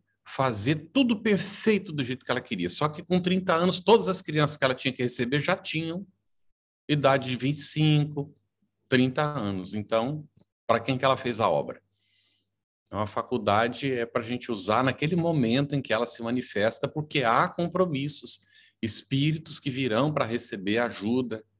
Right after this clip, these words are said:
o auxílio. E então, a gente querer adiar ou querer, é, interromper voluntariamente pode ser pra nós bastante complicado. É como deixar de lado um compromisso que a gente assumiu e que não está honrando agora.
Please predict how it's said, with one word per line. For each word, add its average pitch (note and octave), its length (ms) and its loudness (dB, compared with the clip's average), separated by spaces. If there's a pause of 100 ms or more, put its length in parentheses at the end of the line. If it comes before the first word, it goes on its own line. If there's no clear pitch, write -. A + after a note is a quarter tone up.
(120)
o G2 80 2
auxílio. G#2+ 760 0 (720)
E F#2+ 720 -4
então, G2+ 540 0
a A#2 80 0
gente G#2+ 320 -6
querer A#2 500 0
adiar G2 640 2
ou F#2+ 140 0
querer, A2 560 0 (380)
é, D#2+ 500 -8 (160)
interromper G#2 1040 -2
voluntariamente G#2 1000 -2 (680)
pode A2 360 4
ser G#2 220 -6
pra - 180 -2
nós F#2+ 380 0
bastante G#2 560 -4
complicado. D3+ 720 -6 (760)
É E2+ 80 -8
como G2 260 -4
deixar G#2+ 400 -2
de A2 140 -6
lado G#2 320 0
um G#2+ 60 -4
compromisso A2 680 -4
que A2+ 120 -8
a G#2 40 -4
gente G#2+ 280 -6
assumiu C3+ 480 4
e C3 80 4
que C3 100 -4
não C#3 220 2
está A2+ 260 -2
honrando G#2+ 400 -2
agora. A#2 420 -2